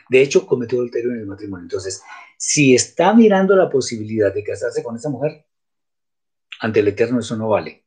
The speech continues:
porque, como dicen por ahí en algunos crímenes, lo hizo con premeditación y alevosía.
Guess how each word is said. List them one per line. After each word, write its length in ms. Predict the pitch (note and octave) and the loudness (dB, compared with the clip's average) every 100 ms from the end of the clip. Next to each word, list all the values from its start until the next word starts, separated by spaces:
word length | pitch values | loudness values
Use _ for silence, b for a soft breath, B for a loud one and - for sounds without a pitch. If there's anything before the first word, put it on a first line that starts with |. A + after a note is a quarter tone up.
| _ _ _ _ _ _ _ _ | _ _ _ _ _ _ _ _
porque, 460 | - G2+ A#2+ G#2+ B B B _ _ _ _ | -8 -6 -2 -4 B B B _ _ _ _
como 280 | B2+ A#2+ A2+ | 2 4 4
dicen 280 | A#2+ C#3+ C3+ | 4 2 2
por 180 | A#2+ | 2
ahí 220 | G2+ G#2+ B2+ | 2 2 0
en 120 | A#2 | -2
algunos 460 | F#2 G2+ A2+ A#2+ | -4 -4 -2 -4
crímenes, 760 | - D3 D3 B2 G#2+ G#2+ - _ _ _ _ _ | -2 0 2 2 0 -6 -12 _ _ _ _ _
lo 240 | B2+ A#2+ B2+ | 2 6 6
hizo 220 | B2+ E3 | 4 0
con 260 | D3+ C3+ | 0 0
premeditación 1120 | B2+ A#2+ A#2 A2+ G#2+ C#3+ - G#2 G2+ C3 C3+ D#3+ | -2 -4 -2 -4 -6 -8 -8 -10 -8 -6 -6 -6
y 80 | - | -8
alevosía. 720 | F#2+ F#2+ F#2+ - A3 - | -8 -8 -10 -8 -8 -8